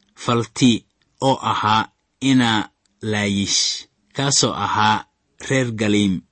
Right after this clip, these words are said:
Iminkana waxaynu soo gaarnay cutubka lix iyo labaatanaad iyo kan toddoba iyo labaatanaad ee kitaabkii koowaad ee Samuel. Waxaana mawduucyada cutubkani ay ka hadlayaan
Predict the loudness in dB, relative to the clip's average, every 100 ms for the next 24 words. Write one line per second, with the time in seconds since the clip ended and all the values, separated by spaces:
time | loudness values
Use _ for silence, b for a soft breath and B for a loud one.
0 | _ _ -6 0 2 2 0 0 0 0
1 | 0 0 2 2 2 2 0 0 -4 -2
2 | -2 -2 -4 -8 -6 -4 -4 -4 -6 -6
3 | -4 -4 -4 -2 -2 -4 -6 -4 0 -2
4 | -2 -4 -2 -2 -4 -4 -4 -6 -6 -8
5 | -8 -4 -4 -6 -6 -6 -6 -12 -20 _
6 | _ _ -10 -4 -4 -4 -10 -6 -6 -4
7 | -6 -4 -4 -2 -4 -6 -6 -4 -2 0
8 | 0 -4 -8 _ _ -4 -2 0 2 2
9 | 2 2 -2 -2 0 0 -2 -6 -8 -10
10 | -8 -4 -4 -6 _ _ -12 -10 -6 -8
11 | -6 -6 -4 -4 -2 -2 -2